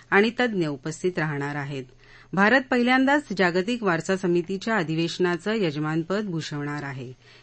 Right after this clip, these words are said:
हे अधिवेशन वर्षातून एकदा होतं. यूपीएससी अर्थात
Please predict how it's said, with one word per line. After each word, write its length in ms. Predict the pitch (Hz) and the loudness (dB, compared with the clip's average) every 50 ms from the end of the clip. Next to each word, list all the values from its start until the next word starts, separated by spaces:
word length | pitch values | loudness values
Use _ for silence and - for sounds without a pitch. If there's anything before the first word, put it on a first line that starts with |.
| _ _ | _ _
हे 60 | 196 | 0
अधिवेशन 540 | 202 208 208 233 226 247 240 - - 294 302 | 0 2 2 2 0 0 0 0 2 2 2
वर्षातून 580 | 269 196 160 151 - 160 151 147 - 190 233 254 - | 2 2 0 -2 -4 -6 -8 -6 -6 -6 -6 -6 -6
एकदा 300 | - 160 139 143 139 151 | -6 -8 -6 -6 -8 -8
होतं. 420 | 147 143 147 143 _ - 135 135 139 139 _ _ - _ _ _ _ _ _ _ - - _ _ - - - | -8 -8 -10 -12 _ -16 -16 -16 -16 -20 _ _ -20 _ _ _ _ _ _ _ -20 -20 _ _ -20 -8 -4
यूपीएससी 580 | 233 247 240 - 285 302 302 294 - - 320 | -4 -2 0 2 2 2 2 0 0 2 2
अर्थात 340 | 320 277 208 185 - 220 226 | 2 2 2 0 0 0 0